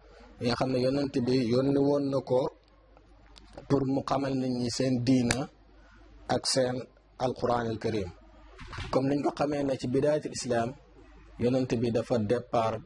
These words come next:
defar luñ naan dawla. Ba mu defaree dawla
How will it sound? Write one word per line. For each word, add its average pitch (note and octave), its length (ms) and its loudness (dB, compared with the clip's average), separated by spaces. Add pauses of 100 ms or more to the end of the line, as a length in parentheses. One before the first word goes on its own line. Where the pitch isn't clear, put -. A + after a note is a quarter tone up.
(140)
defar A2 340 -2
luñ A2+ 160 0
naan A2 300 0
dawla. A2 320 2 (2000)
Ba - 200 6
mu A2+ 100 4
defaree B2+ 360 0
dawla B2+ 420 0